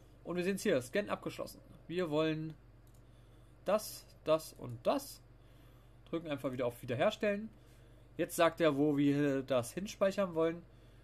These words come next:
Da ist ganz wichtig, nicht in dem gleichen Laufwerk, wo die Sachen gelöscht worden sind. Wir machen's in dem Fall jetzt mal, ja, nehmen wir jetzt einfach mal den Ordner, ähm,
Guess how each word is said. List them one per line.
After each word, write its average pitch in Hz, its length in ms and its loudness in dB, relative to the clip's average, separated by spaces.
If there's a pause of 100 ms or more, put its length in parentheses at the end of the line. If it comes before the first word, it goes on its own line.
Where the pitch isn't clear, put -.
(420)
Da 135 160 6
ist - 140 -2
ganz 151 220 0
wichtig, 160 420 -2
nicht 170 180 -6
in 160 120 -8
dem 143 100 -4
gleichen 143 340 2
Laufwerk, 139 560 0 (680)
wo 127 460 0 (100)
die 135 60 -8
Sachen 123 280 0
gelöscht 117 340 -4
worden 180 200 -6
sind. 170 320 -8 (720)
Wir 135 120 -4
machen's 131 280 -6
in 120 160 -8
dem 123 240 -4
Fall 120 220 -2
jetzt 117 240 -4
mal, 113 400 -2 (1500)
ja, 110 280 -6 (180)
nehmen 117 160 -10
wir 117 60 -8
jetzt 113 120 -10
einfach 113 220 -10
mal 110 260 -12 (200)
den 117 180 -10
Ordner, 117 600 -2 (1300)
ähm, 107 460 -8